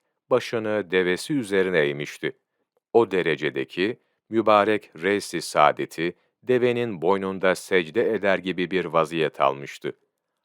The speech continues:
Hala zahr edilen Zituva mevkiinden itibaren böylece mütevazi ve Cenab-ı Hakk'a karşı mütezellil bir vaziyette tesbih, tehlil ederek, dua ederek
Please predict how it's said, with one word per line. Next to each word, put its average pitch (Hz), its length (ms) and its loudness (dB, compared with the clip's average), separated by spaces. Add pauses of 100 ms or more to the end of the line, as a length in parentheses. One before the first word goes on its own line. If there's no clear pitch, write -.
Hala 98 500 4
zahr 85 420 -2
edilen 87 520 -2
Zituva 120 560 -4
mevkiinden 90 760 -4
itibaren 78 720 0 (280)
böylece 127 520 2
mütevazi 90 840 0 (320)
ve 80 240 2
Cenab-ı 113 480 -2
Hakk'a 104 420 -4
karşı 90 540 0
mütezellil 87 920 -4
bir 107 140 -2
vaziyette 85 720 0
tesbih, 82 560 -4 (400)
tehlil 101 460 -2
ederek, 67 600 0 (140)
dua 113 400 2
ederek 80 500 -2